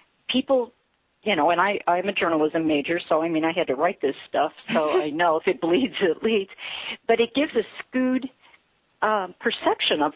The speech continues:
Speaker 1: the world. The very fact that it's bad news is what makes it news. If it were good news, it wouldn't be news.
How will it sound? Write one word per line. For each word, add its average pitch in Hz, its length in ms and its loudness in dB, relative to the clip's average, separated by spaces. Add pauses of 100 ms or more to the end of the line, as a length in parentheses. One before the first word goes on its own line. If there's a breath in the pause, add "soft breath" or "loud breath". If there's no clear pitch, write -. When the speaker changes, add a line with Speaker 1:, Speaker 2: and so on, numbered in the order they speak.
Speaker 1:
the 208 60 2
world. 226 460 0 (320 loud breath)
The 226 60 4
very 247 340 4 (120)
fact 254 340 0
that 165 140 4
it's 165 160 2 (220)
bad 226 360 2
news 160 380 0
is 165 180 -2
what 170 240 2
makes 180 320 -2
it 151 140 -2
news. - 140 -4 (120)
If - 60 -20
it 226 120 2
were 220 100 0
good 254 260 0
news, 170 260 -2
it 180 100 -4
wouldn't 170 260 -2
be 143 120 -6
news. 175 400 -4